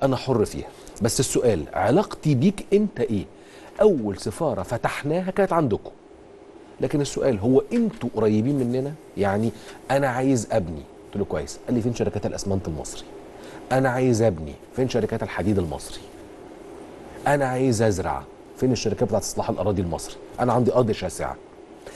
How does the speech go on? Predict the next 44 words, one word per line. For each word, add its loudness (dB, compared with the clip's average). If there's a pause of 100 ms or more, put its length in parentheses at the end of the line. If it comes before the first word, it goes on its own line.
(260)
"انا 4
عايز 2
اعمل 2
تنمية -2
عق-، -6
فين 2
الشركات 0
بتاعت 0
المطورين 4
العقاريين 2
المصريين؟ -4 (520)
فين 4
الشركات 0
اللي 0
بتشتغل -2
في -8
السياحة -2
عشان 0
تعمل 4
لي 4
اوتيلات 2
وتدور 2
لي -2
حاجات؟" -8 (240)
اتقال 2
لي 6
كده 6
بالظبط، 2
قلت -2
قاعد 2
عامل 0
كده. -8 (960)
وقال 6
لي 6
اسماء 0
بحد -2
ذاتها، 0
فلان 2
وفلان 4
وفلان 2
جم 2
نصبوا 2
علينا 2
ومشوا. -6